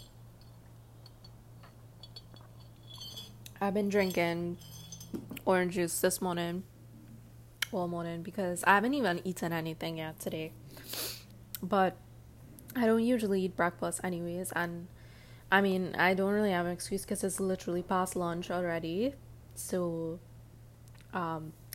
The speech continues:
<laughs> but I, um, lunch is cooking, so I, that's my excuse. But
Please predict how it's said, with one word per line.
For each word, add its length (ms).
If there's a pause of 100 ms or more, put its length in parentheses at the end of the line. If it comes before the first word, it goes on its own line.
(240)
<laughs> 1040
but 380
I, 720 (720)
um, 380 (380)
lunch 320
is 140
cooking, 540
so 580
I, 340
that's 240
my 80
excuse. 600 (100)
But 320